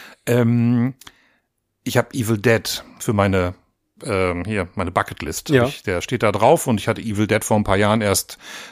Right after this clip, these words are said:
Speaker 1: äh, witzigerweise zum allerersten Mal gesehen, weil ich immer gehört hatte, der ist so fürchterlich brutal und, äh, damals auf dem Index gewesen und,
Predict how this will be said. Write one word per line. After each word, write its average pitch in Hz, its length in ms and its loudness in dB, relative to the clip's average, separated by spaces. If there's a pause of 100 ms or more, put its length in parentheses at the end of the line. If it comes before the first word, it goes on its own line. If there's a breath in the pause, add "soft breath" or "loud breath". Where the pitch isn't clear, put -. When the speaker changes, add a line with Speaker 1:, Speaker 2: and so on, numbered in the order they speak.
(120 loud breath)
Speaker 1:
äh, - 140 -20
witzigerweise 98 460 0
zum - 200 -4
allerersten 104 400 0
Mal 87 160 2
gesehen, 107 320 2
weil 90 100 2
ich 87 120 -6
immer 101 140 -2
gehört 92 220 0
hatte, 92 160 -4
der 92 160 -2
ist 101 120 -4
so 90 180 -6 (420)
fürchterlich - 580 2
brutal 117 460 2
und, 95 280 0
äh, 110 100 -6
damals 110 320 2
auf 107 120 -2
dem 135 60 -2
Index 147 360 0
gewesen 123 400 -2
und, 104 240 0